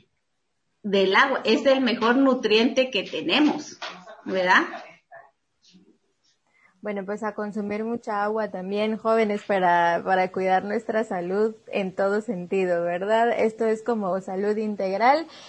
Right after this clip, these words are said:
Speaker 2: Y bueno, la doctora, pues, nos ha ido hablando ahorita acerca de cuáles son, pues, esos alimentos perjudiciales, ya, eh, hemos dicho, eh, no pegajosos y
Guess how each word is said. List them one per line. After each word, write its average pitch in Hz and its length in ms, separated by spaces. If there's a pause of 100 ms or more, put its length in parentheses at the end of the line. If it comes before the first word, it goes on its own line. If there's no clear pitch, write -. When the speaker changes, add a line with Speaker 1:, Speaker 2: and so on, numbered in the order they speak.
(120)
Speaker 2:
Y 226 60
bueno, 226 260
la 214 180
doctora, 247 520
pues, 247 160
nos 220 240
ha 226 120
ido 247 200
hablando 226 360
ahorita 220 480
acerca 214 460
de 202 140
cuáles 208 320
son, 226 160
pues, 220 180
esos 220 220
alimentos 208 540
perjudiciales, 233 1000 (380)
ya, 214 420
eh, 196 480
hemos 202 400
dicho, 240 480
eh, 190 340
no 196 280
pegajosos 240 920
y 285 360